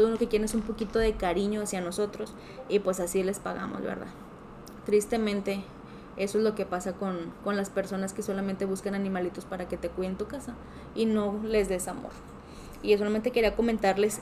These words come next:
eso porque sí se me hace como que de muy mal gusto, este, que estén haciendo eso. Yo creo que la gente debería reportar a estos vecinos que están haciendo eso, repórtenlos, eh, hablen a Protección Civil para que resguarden a los perritos. Si hay personas que tienen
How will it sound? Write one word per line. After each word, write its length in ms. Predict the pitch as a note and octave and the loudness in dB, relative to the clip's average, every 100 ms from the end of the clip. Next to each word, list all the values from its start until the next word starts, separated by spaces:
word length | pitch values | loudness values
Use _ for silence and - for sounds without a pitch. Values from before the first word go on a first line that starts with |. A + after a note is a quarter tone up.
| - | 2
eso 340 | A3+ A#3 C4+ | 6 6 4
porque 240 | B3+ B3+ G#3 | 2 2 2
sí 140 | G#3 | 2
se 120 | G3+ | 2
me 120 | A3 G#3+ | 2 2
hace 180 | A3 | 0
como 220 | G#3+ A3 G3 | 0 0 0
que 100 | F#3 | 0
de 80 | |
muy 180 | F3 F3+ | -2 -2
mal 220 | F3+ F#3 | -2 0
gusto, 320 | F#3+ F#3+ - F#3+ - - - - - | 0 0 -4 -10 -12 -16 -16 -10 -2
este, 500 | F3+ F3+ - - F#3 | -2 -2 -4 -4 -4
que 100 | F#3+ | -2
estén 240 | F#3+ F#3 | -2 0
haciendo 360 | F#3 G3+ F#3+ F#3+ | 0 0 2 4
eso. 240 | G#3+ A3 | 4 4
Yo 120 | G#3 | 2
creo 160 | G3 G3+ | 4 4
que 80 | A3 | 4
la 120 | A3 | 4
gente 260 | G#3+ G3 G3 | 2 0 2
debería 560 | G3+ F#3+ F#3 F#3 F#3 - - - | 4 4 2 0 -2 -6 -14 0
reportar 680 | A3 A#3 A3+ G#3+ G3+ A3 B3+ | 4 6 8 6 6 4 4
a 20 | |
estos 240 | C4+ C4+ | 4 4
vecinos 580 | A#3+ A3 G#3+ G#3+ A#3+ A#3+ - - | 4 4 2 2 0 -2 -6 -6
que 60 | |
están 240 | F#3+ G3 F#3+ | -4 -2 -2
haciendo 360 | F#3+ F#3+ F#3+ | -2 0 2
eso, 300 | F#3+ G3+ A3+ | 2 2 -2
repórtenlos, 1080 | G#3 G3+ G3+ G3+ A3 A#3+ C4 C4 C4+ C#4 C4 - - - - | -2 -2 6 8 10 8 4 4 4 0 -4 -10 -16 -8 0
eh, 180 | G3+ | 4
hablen 220 | G3 G#3+ A#3+ | 6 6 4
a 100 | A#3 | 2
Protección 460 | G#3+ G3 G3 G3 | 0 -2 0 0
Civil 520 | G3 G3+ G3+ G#3+ A3+ | 2 2 4 2 2
para 240 | A3+ G#3+ G3 | 2 0 0
que 100 | F#3+ | 0
resguarden 460 | F3+ F#3 F3+ F#3+ | 0 0 0 2
a 40 | G3 | 0
los 160 | G3 | -2
perritos. 760 | - F3+ F3 G#3 G#3 A3+ A3 - - - | -2 -2 2 4 4 2 -2 -4 -14 -12
Si 200 | - A3+ | 0 6
hay 220 | A3 G#3 A3 | 8 8 8
personas 600 | B3 A#3+ A#3+ B3 A#3 A#3 | 4 4 4 6 4 4
que 100 | G#3 | 2
tienen 760 | G3+ F#3 G3 A3 A3+ G#3+ F#3+ | 2 2 2 2 2 2 0